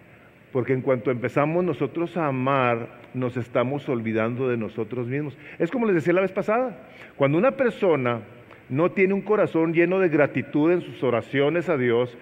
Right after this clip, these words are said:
y siempre está quejándose y pidiendo, la característica de esa persona es que nomás piensa en él o ella y está llena de ingratitud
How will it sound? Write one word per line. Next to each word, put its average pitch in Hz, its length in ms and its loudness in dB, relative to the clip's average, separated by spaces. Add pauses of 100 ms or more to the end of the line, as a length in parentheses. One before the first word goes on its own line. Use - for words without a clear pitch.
(360)
y 135 80 -2
siempre 156 320 2
está 165 180 0
quejándose 160 680 0
y 147 40 2
pidiendo, 139 680 2 (280)
la 151 180 4
característica 165 720 2
de 175 60 6
esa 185 160 0
persona 160 260 0
es 175 100 -4
que 202 260 2
nomás 151 260 0
piensa 220 280 0
en 233 100 2
él 202 120 2
o 202 80 4
ella 147 380 4 (520)
y 151 120 2
está 170 600 2
llena 160 280 6
de 196 60 4
ingratitud 165 600 0